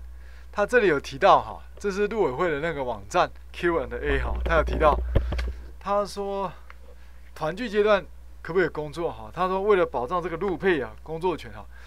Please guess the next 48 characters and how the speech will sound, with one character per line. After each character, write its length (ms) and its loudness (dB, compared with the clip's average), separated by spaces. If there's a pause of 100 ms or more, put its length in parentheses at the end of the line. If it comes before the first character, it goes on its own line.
(280)
本 160 -2
会 140 0
就 100 2
陆 160 -2
委 80 -2
会 360 -2
已 80 -12
修 200 -6
正 220 -4
十 140 -12
七 160 -8
条 160 -2
之 200 -10
一 140 -8
哈， 100 -10
就 140 -6
是 60 0
刚 180 0
才 80 2
叶 160 8
宏 140 0
警 100 -10
官 180 -6
提 140 -12
到 180 -2
的 60 -10
哈。 180 -12 (600)
他 180 0
说 240 0 (400)
一 160 -6
千 260 -6
的， 120 -6
这 100 0
里 60 6
有 60 4
提 120 -6
到 180 2
经 240 -4
历 140 -2
一 20 -4
千 220 -4
条， 240 -2 (580)
十 120 -10
六 120 4
条 200 4
第 260 -6
一 20 -8
项， 240 -2